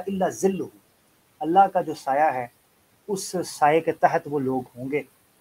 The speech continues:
और कुछ लोग कहते हैं, "जी, अर्श का साया", मगर मैं लिटरल तर्जुमा कर रहा हूँ, वहाँ जिल्लुहु के लफ्ज़ हैं कि, अ, अल्लाह का जो साया है, उस साए के नीचे सात लोग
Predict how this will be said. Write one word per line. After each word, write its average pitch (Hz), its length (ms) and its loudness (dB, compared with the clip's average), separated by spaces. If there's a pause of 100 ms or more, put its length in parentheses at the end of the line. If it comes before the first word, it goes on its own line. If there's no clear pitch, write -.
(240)
और 123 300 -6
कुछ 190 220 -4
लोग 190 160 0
कहते 180 180 6
हैं, 185 80 2
"जी, 185 80 2
अर्श 185 240 2
का 170 120 -2
साया", 117 300 -4
मगर 147 240 -2
मैं 165 140 0
लिटरल 185 440 -2
तर्जुमा 160 320 -2
कर 135 180 -6
रहा 151 140 -6
हूँ, 147 160 -12
वहाँ 143 220 -8
जिल्लुहु 160 500 -6
के 156 120 -10
लफ्ज़ 143 240 -14
हैं 131 120 -14 (540)
कि, 139 180 -4 (420)
अ, 135 80 -4 (580)
अल्लाह 165 220 0
का 170 120 -2
जो 131 140 -8
साया 135 280 0
है, 131 240 -4
उस 156 160 -8
साए 131 180 -2
के 139 120 -6
नीचे 131 220 -8
सात 135 400 0 (100)
लोग 127 380 -6